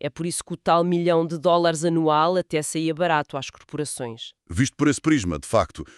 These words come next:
Speaker 2: o investimento faz todo sentido. Poupava ordenados, tempo e desastres financeiros.
Speaker 1: Sem dúvida.
Speaker 2: E foi um êxito esmagador, não foi? Mais de duas mil unidades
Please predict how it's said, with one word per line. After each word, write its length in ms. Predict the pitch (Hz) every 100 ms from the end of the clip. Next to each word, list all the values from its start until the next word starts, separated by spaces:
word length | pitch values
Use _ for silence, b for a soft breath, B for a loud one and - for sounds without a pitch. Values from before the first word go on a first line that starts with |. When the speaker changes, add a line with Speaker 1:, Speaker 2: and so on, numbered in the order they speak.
| B
Speaker 2:
o 80 | 92
investimento 380 | 101 - 107 95
faz 180 | 95 -
todo 160 | 95
sentido. 440 | - 107 - 82 - b b b
Poupava 360 | - 80 92 87
ordenados, 600 | 98 104 120 - - - _
tempo 360 | - 98 87 - 87
e 80 |
desastres 500 | 82 67 85 - 82
financeiros. 580 | - 80 80 69 67 - _ -
Speaker 1:
Sem 200 | - 277
dúvida. 400 | 196 208 147 117 _ _ -
Speaker 2:
E 40 |
foi 160 | - 117
um 160 | 107
êxito 240 | 110 87 78
esmagador, 480 | 101 101 101 113
não 140 | 95 82
foi? 260 | - 69 64
Mais 300 | 92 120 139
de 100 | 107
duas 280 | 104 156 156
mil 160 | 143 147
unidades 720 | 143 135 127 131 - -